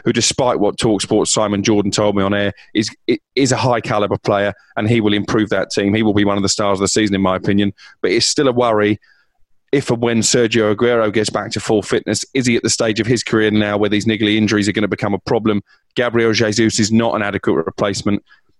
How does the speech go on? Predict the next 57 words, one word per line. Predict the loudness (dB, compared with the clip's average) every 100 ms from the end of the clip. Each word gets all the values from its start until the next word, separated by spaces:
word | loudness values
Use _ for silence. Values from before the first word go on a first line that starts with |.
| _ -8
I |
guess | -4 -2
they're | 0 0
in | 0
the |
same | 0 0 0
situation | 0 -2 0 0 0 0
that | -2
Spurs | 2 2 2
are | 0 0
with | 0
Harry | 0 -2 -2
Kane. | -2 -2
It's | -2 -2
difficult | -2 -2 0 0 0
to | 0
attract | -2 -2 -6 -6 -8
a |
top | -4 -4 -2
quality | -4 -2
centre | -2 -2 -2
forward | 2 2 4
knowing | 2 2 2 0 -4 -20 -20 -4
that | -2
if | 0
the | 0
main | 0 0 0
man | 0
is | 0 0
fit, | 0 -2 -4
you're | -4
gonna | 0
be | -2
playing | -2 -4 -2
second | -4 -4 -4
fiddle. | -2 0 0
But | -2 -2 _ _ _ -10 -4
I'm, | -2 -2
I'm | -2
surprised | -4 -4 0 0 0
that | -2
Pep | -2 -2
Guardiola | 0 2 2 2 0
hasn't | -2 -2 2
looked | 0 0
to | -6
find | -2 0 0
a |
replacement, | -2 -2 -2 -4 -6 -10 -4
not | -4 0
for | -2
Aguero, | 0 2 2 2
but | 0
certainly | 0 0 -2
for | -4
Gabriel | -4 -2 0 0
Jesus. | 0 0 -2 -4